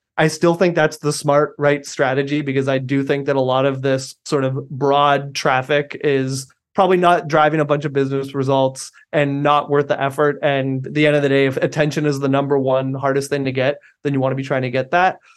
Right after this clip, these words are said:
And then the same thing with video. If it turns out in a year, two years, that search is really changed a lot, it's hard to imagine a world where video isn't valuable. And once you have video assets, you can chop 'em up, put 'em on different platforms,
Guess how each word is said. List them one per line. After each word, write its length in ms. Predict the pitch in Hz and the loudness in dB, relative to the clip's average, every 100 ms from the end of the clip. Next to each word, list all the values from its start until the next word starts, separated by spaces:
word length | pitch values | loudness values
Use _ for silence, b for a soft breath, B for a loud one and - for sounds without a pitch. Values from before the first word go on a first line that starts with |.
| _ | _
And 60 | 175 | 2
then 80 | 180 | 4
the 60 | 185 | 4
same 220 | 190 196 | 2 2
thing 120 | 202 | 2
with 100 | 202 | 2
video. 480 | 175 220 131 85 135 - | 2 2 0 -6 -4 0
If 120 | 170 | 2
it 120 | 175 | 2
turns 240 | 185 185 | 2 2
out 180 | 180 175 | 4 4
in 380 | 170 160 147 135 | 2 0 -2 -2
a 60 | 165 | 0
year, 400 | 156 147 165 175 | 2 2 2 2
two 200 | 175 180 | 0 -2
years, 600 | 147 143 151 170 190 - _ | 0 0 0 -2 -6 -12 _
that 380 | 147 143 139 135 _ _ | -2 0 0 -4 _ _
search 440 | - 170 156 175 170 | -4 0 2 2 0
is 340 | 151 147 131 131 _ | 0 -2 -8 -12 _
really 420 | 139 135 151 165 | -6 -2 0 0
changed 360 | 165 175 160 156 | 0 -2 0 0
a 60 | 139 | 0
lot, 360 | 127 135 170 _ - | 2 0 0 _ -2
it's 160 | 180 | 0
hard 180 | 175 196 | 4 4
to 80 | 202 | 4
imagine 320 | 190 185 175 | 4 4 4
a 60 | 170 | 4
world 300 | 160 160 165 | 6 4 4
where 140 | 147 | 2
video 480 | 139 147 165 175 160 | 0 0 4 4 4
isn't 220 | 151 156 | 2 0
valuable. 500 | 135 139 147 170 185 | 0 2 2 2 0
And 140 | 156 143 | 0 0
once 240 | 156 175 | 0 0
you 60 | 202 | 2
have 180 | 185 | 2
video 260 | 143 156 175 | 2 2 2
assets, 420 | 160 175 180 175 | 2 0 0 -2
you 60 | 131 | -6
can 140 | 135 | -8
chop 300 | 131 185 190 | 0 2 2
'em 100 | 185 | 2
up, 220 | 160 160 _ b - | 2 0 _ b -2
put 100 | 233 | 2
'em 80 | 208 | 4
on 160 | 190 | 4
different 300 | 180 185 185 | 4 2 2
platforms, 760 | 175 156 156 156 156 151 151 | 2 2 2 2 2 4 0